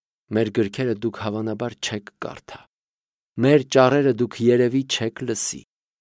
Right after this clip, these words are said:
Մեր մտքերը գուցեև խորտ կլինեն ձեզ։ Մենք չենք հիմնում Ֆրանսիան։ Մենք միայն կարող ենք նրան ծառայել։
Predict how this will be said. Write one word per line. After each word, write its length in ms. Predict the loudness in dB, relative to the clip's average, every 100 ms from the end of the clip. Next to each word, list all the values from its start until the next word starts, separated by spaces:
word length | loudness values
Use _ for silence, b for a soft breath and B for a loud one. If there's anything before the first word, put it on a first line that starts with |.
| _ _ _ _ _ _
Մեր 160 | -2 0
մտքերը 460 | -2 -2 0 2
գուցեև 500 | 2 0 0 -2 -2
խորտ 380 | -4 -4 -4 -4
կլինեն 500 | -6 -4 -4 -6 -8
ձեզ։ 380 | -8 -8 -8 -10 -18 _ _ _ _ _ _ _ _ _ _ _ 0
Մենք 300 | 4 4 2
չենք 320 | -2 -4 -6
հիմնում 520 | -4 -4 -2 -4 -6
Ֆրանսիան։ 680 | -8 -8 -8 -8 -10 -10 -16 _ _ _ _ _ _ _ _ _ _
Մենք 280 | 2 2 2
միայն 360 | 2 2 2 0
կարող 320 | 2 2 2
ենք 180 | -2 -2
նրան 360 | -2 0 -2 -4
ծառայել։ 640 | -4 -6 -4 -6 -8